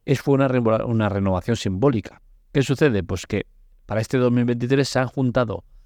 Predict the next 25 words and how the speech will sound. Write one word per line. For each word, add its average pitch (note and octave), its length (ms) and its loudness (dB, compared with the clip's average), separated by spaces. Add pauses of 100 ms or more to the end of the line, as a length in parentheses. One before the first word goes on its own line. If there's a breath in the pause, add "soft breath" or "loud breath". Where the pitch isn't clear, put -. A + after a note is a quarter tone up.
(440)
las A2 300 0
propuestas A2+ 680 2
o, G#2+ 320 -4
o A2 160 0
mejoras G#2+ 480 0
que G2 140 -4
se G2+ 100 -8
tenía G#2+ 260 0
que A#2+ 60 -4
haber A#2 140 2
aplicado A2 300 0
en G2 60 0
el F#2+ 120 0
dos F#2 160 -2
mil A#2+ 120 4
veinte A2+ 220 2
y F2+ 40 0
que G2 100 -2
no G2+ 80 0
se A2 100 0
pudieron A2 260 2
aplicar G#2+ 300 -2
por G2 100 -6
la F#2+ 60 0
pandemia, B2+ 460 0